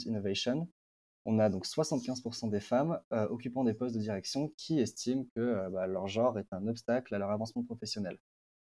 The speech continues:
Et donc, c-, ce phénomène-là peut s'expliquer par plusieurs facteurs, euh, bah, notamment donc, les stéréotypes de genre,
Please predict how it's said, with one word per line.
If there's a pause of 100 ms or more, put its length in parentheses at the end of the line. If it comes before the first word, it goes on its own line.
(300)
Et
donc, (120)
c-,
ce
phénomène-là
peut
s'expliquer
par
plusieurs
facteurs, (840)
euh,
bah,
notamment
donc, (100)
les
stéréotypes
de
genre,